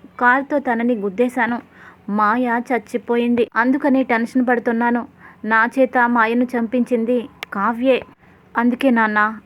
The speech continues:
అందుకే ఎంత టెన్షన్గా ఉన్నాను అని అనగానే రాహుల్ కంగారు పడిపోతాడు. "మమ్మీ, ఏంటి మమ్మీ, ఏంటి నువ్వు చేసింది? నువ్వు కారుతో ఇలా ఓ మనిషిని యాక్సిడెంట్ చేయడం ఏంటి? ఏంటి మమ్మీ?"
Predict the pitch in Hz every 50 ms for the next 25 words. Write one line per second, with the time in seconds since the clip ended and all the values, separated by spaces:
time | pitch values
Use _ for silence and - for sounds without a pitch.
0 | _ - - 254 262 269 269 - 302 262 226 214 220 214 226 226 240 233 269 254
1 | 254 247 254 240 233 233 240 240 247 247 240 - - - - 247 254 254 262 254
2 | 240 226 226 220 233 233 233 233 240 240 233 - - _ - 240 220 240 247 262
3 | 269 285 269 277 240 220 220 220 220 220 214 - 247 233 214 - 247 240 - 247
4 | 247 247 233 - - - - - - - - - - 240 240 240 247 269 254 240
5 | - - - 233 208 240 254 277 269 302 269 254 233 233 233 247 240 233 - -
6 | - 226 208 247 262 294 320 339 330 302 247 - 254 240 240 - 285 262 254 262
7 | 254 - - - - - - - - - 226 226 214 226 254 247 - 247 226 233
8 | 240 247 233 - 269 247 - - - - - - - - - - - 277 277 302
9 | 302 285 254 233 226 226 226 - _ _ - - _ _ _ - _ - 226 220
10 | 226 233 254 285 285 330 311 294 254 247 247 - 226 254 277 262 254 277 269 262
11 | 247 269 269 269 254 247 269 247 226 - - - 226 220 226 233 247 240 285 262
12 | 262 254 247 247 254 240 -